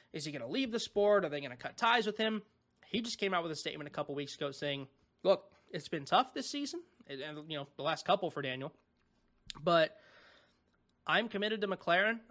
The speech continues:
I want to be here through the end of twenty twenty-three. I embrace the challenge that this, you know, the car brings to me. You know, obviously it's not been smooth sailing, but I wanna be here. I want to,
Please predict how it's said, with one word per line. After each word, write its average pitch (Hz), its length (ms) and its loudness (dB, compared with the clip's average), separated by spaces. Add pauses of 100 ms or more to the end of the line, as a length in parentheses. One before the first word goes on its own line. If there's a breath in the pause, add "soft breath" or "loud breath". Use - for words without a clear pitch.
(120)
I 185 500 4 (920 soft breath)
want 190 220 0
to 196 100 -4
be 190 140 -2
here 214 220 0
through 190 160 -4
the 165 100 2
end 180 140 0
of 175 80 -6
twenty 185 200 -2
twenty-three. 180 540 -4
I 156 160 4 (120)
embrace 151 380 -2
the 180 100 -4
challenge 165 480 0
that 160 120 -6
this, 160 200 -6 (160)
you 170 100 -6
know, 143 100 0
the 143 60 -6
car 160 440 2 (320)
brings 165 320 -2
to 180 80 -4
me. 202 120 -2
You 175 80 -2
know, 147 100 2
obviously 151 460 0
it's - 120 -8
not 147 200 -4
been 160 100 -6
smooth 175 300 -4
sailing, 160 420 0
but 147 240 0 (420)
I 147 120 2
wanna 202 180 6
be 240 160 0
here. 196 160 0
I 131 160 2
want 156 280 2
to, 190 360 4